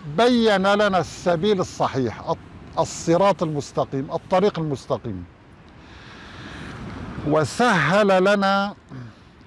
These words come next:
سلوك هذا الطريق مجانا. المساجد مفتوحة مجانا، بينما الكباريهات والملاهي الليلية بأموال. الصيام مجانا،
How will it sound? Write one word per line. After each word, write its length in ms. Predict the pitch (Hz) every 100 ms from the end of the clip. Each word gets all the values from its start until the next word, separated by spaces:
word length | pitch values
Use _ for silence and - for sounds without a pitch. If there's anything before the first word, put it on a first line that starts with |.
| - - -
سلوك 540 | - 190 196 214 -
هذا 220 | 160 139
الطريق 440 | 135 - 127 127 175
مجانا. 640 | 190 131 160 139 110 95 - - - - - - - -
المساجد 680 | 180 185 151 208 208 180 170
مفتوحة 480 | 165 - 180 - 151
مجانا، 600 | 143 107 131 120 104 92 - - - - - - - 131
بينما 400 | 185 208 185 165
الكباريهات 840 | 135 - 180 170 165 143 160 175 - - -
والملاهي 560 | 135 151 156 175 151 147
الليلية 640 | 147 143 143 160 156 151 - - -
بأموال. 600 | 127 180 180 190 175 117 98 - - - - - - - - - - - - - - - - - - - - - - - - - - - - - - - - - - - - - - - -
الصيام 560 | 160 - 190 214 220
مجانا، 600 | 196 135 143 180 139 104